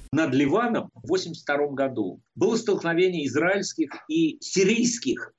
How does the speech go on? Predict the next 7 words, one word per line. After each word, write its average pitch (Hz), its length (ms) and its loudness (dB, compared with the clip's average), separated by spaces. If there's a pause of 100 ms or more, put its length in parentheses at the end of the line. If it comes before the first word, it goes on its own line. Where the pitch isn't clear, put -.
самолетов 196 640 0 (120)
военных. - 520 -2 (400)
Все 233 180 -4
сирийские 202 420 -2
самолеты 226 540 0
были 120 380 -4
миги, 135 480 0